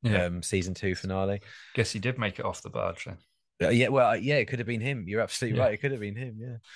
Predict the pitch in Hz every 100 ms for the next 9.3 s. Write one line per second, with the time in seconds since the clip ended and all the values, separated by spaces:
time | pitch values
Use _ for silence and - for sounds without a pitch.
0 | - - _ - 98 92 _ _ _ -
1 | 156 120 117 - 151 - 147 - 151 135
2 | 98 90 92 90 90 - - 110 - 101
3 | 90 82 90 87 - - 95 85 - -
4 | - 107 113 110 90 - 90 - - 90
5 | - 113 117 127 117 117 117 123 107 -
6 | 120 - 120 135 - 135 - _ - 147
7 | 127 - 120 107 113 92 92 90 87 _
8 | - - - 113 113 - - - 131 -
9 | 113 - 101